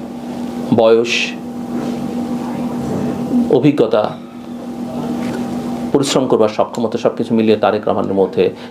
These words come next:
এবং তার যে সমর্থক গোষ্ঠী, যে দল, সেটা আছে। যত সমাব-, সীমাবদ্ধতা, দুর্বলতা থাকুক না কেন, আমাদের সবার উচিত দেশে একটা আধুনিক বাংলাদেশ করবার জন্য, গণতান্ত্রিক বাংলাদেশ করবার জন্য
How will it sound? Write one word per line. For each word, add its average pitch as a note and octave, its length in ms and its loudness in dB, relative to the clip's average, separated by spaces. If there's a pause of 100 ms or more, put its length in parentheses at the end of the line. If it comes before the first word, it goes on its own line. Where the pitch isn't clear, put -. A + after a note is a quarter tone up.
এবং C3 140 4
তার A#2 140 2
যে G#2+ 120 0
সমর্থক - 580 0
গোষ্ঠী, - 380 -6 (120)
যে G2+ 140 2
দল, G#2 280 4 (680)
সেটা A2 260 2
আছে। - 340 -2 (1900)
যত C3+ 260 4
সমাব-, C3+ 480 2
সীমাবদ্ধতা, A#2+ 580 4
দুর্বলতা G#2 460 2
থাকুক - 360 -4
না F#2+ 80 4
কেন, A2+ 240 0 (540)
আমাদের A2 220 2
সবার B2 360 4
উচিত - 240 0 (1800)
দেশে A2 200 4
একটা F#2+ 240 4
আধুনিক - 540 2 (180)
বাংলাদেশ F#2+ 460 0
করবার F2+ 320 0
জন্য, F2+ 140 2
গণতান্ত্রিক E2+ 500 0
বাংলাদেশ E2+ 400 2
করবার F#2 320 2
জন্য A2 220 0